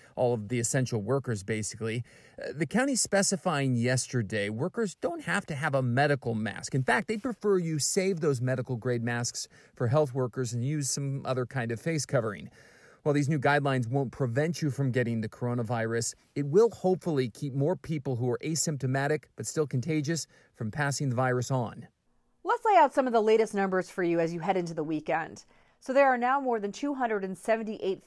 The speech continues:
Speaker 2: thousand confirmed coronavirus cases in the U S. The U S recorded more than one thousand deaths between Thursday and Friday, and as of last night, the total number of deaths passed more than seven thousand.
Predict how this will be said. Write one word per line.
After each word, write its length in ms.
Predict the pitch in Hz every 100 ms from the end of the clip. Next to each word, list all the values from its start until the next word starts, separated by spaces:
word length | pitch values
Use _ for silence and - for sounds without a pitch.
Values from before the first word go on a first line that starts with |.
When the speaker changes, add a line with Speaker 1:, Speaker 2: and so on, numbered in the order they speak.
| -
Speaker 2:
thousand 400 | 196 208 220 220
confirmed 480 | 208 190 190 185
coronavirus 800 | 180 - 190 190 165 151 147 151
cases 380 | - 170 156 170
in 80 | 170
the 80 | 160
U 200 | 156 151
S. 380 | 151 - - - _ _ _ -
The 100 | 196
U 140 | 214
S 200 | 214 202
recorded 400 | 196 - 214 202
more 180 | 196 202
than 160 | 196 185
one 220 | 214 196
thousand 500 | 214 208 226 208 185
deaths 300 | 165 170 -
between 360 | - - 160
Thursday 520 | 147 - 202 180 170 165
and 100 | 151
Friday, 540 | - 202 196 165 160 - - -
and 80 | 226
as 160 | 294
of 100 | 359
last 260 | 294 240 233
night, 220 | 226 254
the 60 | 220
total 300 | 233 254 294
number 260 | 208 185
of 120 | 175
deaths 340 | 160 175 180 -
passed 280 | - 196 208
more 160 | 208
than 160 | 208 190
seven 320 | - 262 254 -
thousand. 520 | 233 262 185 151